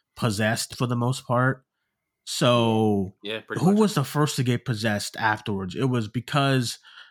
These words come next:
Speaker 1: the mom had, what did she do? She, like,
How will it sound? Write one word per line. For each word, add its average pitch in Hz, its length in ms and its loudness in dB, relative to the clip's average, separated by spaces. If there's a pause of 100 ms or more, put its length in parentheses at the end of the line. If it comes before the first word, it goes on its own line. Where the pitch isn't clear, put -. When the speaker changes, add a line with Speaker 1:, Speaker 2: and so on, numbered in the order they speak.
(100)
Speaker 1:
the 120 140 -2
mom 139 800 4
had, 120 640 0
what 156 140 0
did 135 140 2
she 110 180 -2
do? 98 180 -2
She, 127 220 -4
like, 113 360 -2